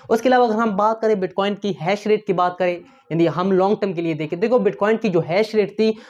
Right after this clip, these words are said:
वो डिस्ट्रॉय हो गई थी जब चाइना ने उस पे बैन लगाया, उसके माइनिंग, अ, बैन हो गई कजाकिस्तान में प्रोटेस्ट की वजह से, जब उसकी माइनिंग सेंटर बैन थे। लेकिन माइनिंग आज all time high पे है, इसका मतलब ये है कि उसका नेटवर्क मेंटेन है, सिक्योर है। जब उसका मेन-,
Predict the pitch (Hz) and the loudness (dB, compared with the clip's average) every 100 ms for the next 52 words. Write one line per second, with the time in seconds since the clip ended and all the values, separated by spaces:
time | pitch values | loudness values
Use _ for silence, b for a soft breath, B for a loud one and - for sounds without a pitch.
0 | B 185 202 196 - - 214 196 170 160 | B 2 4 2 -2 2 2 4 0 0
1 | 160 190 190 185 190 190 190 175 175 156 | -2 -2 -4 -4 -2 0 0 0 -2 0
2 | 175 175 151 160 175 165 - 165 160 180 | 2 2 2 2 2 0 -2 0 2 2
3 | 190 175 - 151 165 180 170 156 170 160 | 2 0 0 0 2 2 2 4 4 4
4 | 156 147 175 175 180 170 165 175 180 - | 2 0 -2 -2 0 0 -2 -4 -4 0
5 | 165 165 165 165 160 160 196 180 B B | 2 2 0 0 0 0 -2 -2 B B
6 | 156 165 190 180 185 185 165 151 202 220 | 0 2 2 2 2 2 0 2 2 2
7 | 220 202 220 B B 151 170 202 254 269 | 2 2 2 B B -4 0 2 2 0
8 | 254 196 170 220 247 247 - 170 196 226 | -2 -4 -4 -2 0 0 -2 0 0 0
9 | - 180 208 220 220 214 156 151 196 202 | -2 0 2 2 0 -2 -2 0 2 2
10 | 190 135 127 - 165 175 190 190 185 147 | 0 0 -4 -6 -4 0 0 0 0 2
11 | 160 202 233 240 240 - - - 202 220 | 4 6 4 2 -2 -8 0 0 2 2
12 | 196 190 196 226 226 - 165 175 175 175 | 2 2 2 0 -2 -8 -4 -2 -2 0
13 | 196 208 165 139 - 185 160 196 208 196 | 0 0 -2 -6 -6 -8 -2 0 2 2
14 | 156 175 185 - 185 190 190 | 0 -2 -4 -2 0 0 -2